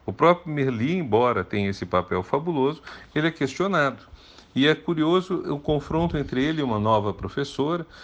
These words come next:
que também é dinâmica, tem, é cativante, é fascinante, mas que, f-, na, na qual todo esse cati-, esse caráter cativante, fascinante, é apenas um método pedagógico, não é algo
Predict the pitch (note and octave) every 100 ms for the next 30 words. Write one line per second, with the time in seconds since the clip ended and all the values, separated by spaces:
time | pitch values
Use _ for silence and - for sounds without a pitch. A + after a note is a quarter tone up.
0 | - - G#2+ B2 A#2 A2 G#2+ B2 D#3 C#3
1 | F#2 - D2+ - E2+ - - - F#2+ G2+
2 | G2 F2+ G#2 B2+ G2 A2+ C#3+ C3+ G2 -
3 | A2 - D3+ F3 D#3+ - - - - -
4 | - E3 F#3+ F#3+ - E3+ F3 F#3 - -
5 | - - D3 G#2+ A#2 - B2+ C3+ B2 C3
6 | C#3 E3 D#3+ - A3 G#3 D#3+ - A#2+ G2
7 | - G#2+ - - A#2+ G#2+ F#2+ F#2 - A2
8 | G#2+ G#2 - G#2 F#2+ F2 A#2+ B2 - G#2+
9 | G#2 G2+ F#2+ B2 C3+ A#2+ - - - -
10 | - - D3+ D3+ F#3 G3 E3 E3+ D#3+ D#3+
11 | F3 - B2+ A#2+ G#2 F#2 D#2+ D2 - -
12 | _ - _ - A#2 C3+ C3 C3+ C#3 C#3+